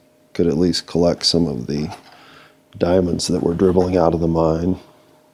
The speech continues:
Now I see that the whole reason that the mine was dribbling diamonds was because I was willing to take them. And so, the epiphany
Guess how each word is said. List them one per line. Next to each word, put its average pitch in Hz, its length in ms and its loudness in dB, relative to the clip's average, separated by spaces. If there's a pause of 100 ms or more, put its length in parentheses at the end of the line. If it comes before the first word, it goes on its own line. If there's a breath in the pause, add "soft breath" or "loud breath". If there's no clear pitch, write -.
(2000)
Now 90 280 0
I 92 100 -2
see 90 240 0
that 87 200 -4
the - 80 -8
whole 90 240 -2
reason 85 420 -4
that - 120 -12
the 82 60 -8
mine 85 320 -6
was 82 120 -10
dribbling 82 420 -6
diamonds 80 460 -6
was - 140 -10
because 80 320 -10
I 80 80 -4
was - 180 -10
willing - 260 -6
to - 80 -12
take - 300 -10
them. 92 180 -14 (2000 loud breath)
And 95 180 4
so, 90 460 4 (4000 loud breath)
the 95 120 4
epiphany 85 640 4